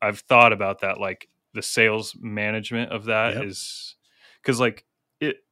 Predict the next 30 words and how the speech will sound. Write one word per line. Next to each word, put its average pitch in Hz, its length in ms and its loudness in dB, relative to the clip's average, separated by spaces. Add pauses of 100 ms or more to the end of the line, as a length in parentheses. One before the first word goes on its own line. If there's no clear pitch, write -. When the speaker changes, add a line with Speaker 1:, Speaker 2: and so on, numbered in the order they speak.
(100)
Speaker 1:
if 123 140 -4
there's 113 140 0
a 104 40 -6
situation 139 500 0
like 107 140 -2
that 104 180 2
where 104 120 -2
there 104 140 0
was, 98 160 -6
like, 101 120 -2
a 92 60 -14
surge 117 400 -2
of 120 100 -6
orders, 131 440 -6 (120)
Speaker 2:
Yep. 107 180 -10 (340)
Speaker 1:
maybe 135 520 4
I 110 140 4
could 113 240 -4
estimate 113 540 -2
the 98 80 -10
timeline 113 580 -4
for 113 120 -4
the 98 80 -8
first - 360 -6
few 107 220 -8
orders 107 340 -8
that 117 120 -8
come 117 180 -6
Speaker 2:
Right. 123 120 -2
Speaker 1:
in. 143 80 -8